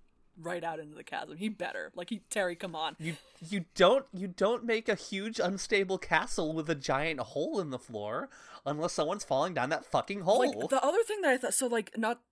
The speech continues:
Speaker 1: not to harken back to the last reading, but, like, when they're talking in, when Vimes and,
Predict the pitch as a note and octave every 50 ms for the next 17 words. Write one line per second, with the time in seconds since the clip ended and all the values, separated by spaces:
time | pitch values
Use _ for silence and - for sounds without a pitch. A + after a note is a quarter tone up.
0 | _ _ _ - A3 A#3 A3+ - A#3 - B3 A#3 - A#3+ A#3 A3 A3 - A#3 G#3+
1 | G#3 G3+ G3+ G3+ G3+ - A3+ A3 G#3 G3+ F#3+ E3 E3+ G3+ F#3+ D#3+ F3 F3+ G#3 A3
2 | A3+ A#3 A3+ A3 - - A#3+ B3+ C#4 - C4+ B3+ B3+ B3 A#3+ - F#3+ G#3 G3+ G3
3 | G3 G3 F#3+ F#3+ F#3+ F#3 F#3 _ _ _ _ _ _ _ _ _ _ _ _ -
4 | - - - - - - G#3 A3 A3 G3+ G3+ G#3 G#3 A3 A3+ A3 - A3 G#3 G#3
5 | G#3 G#3 G3+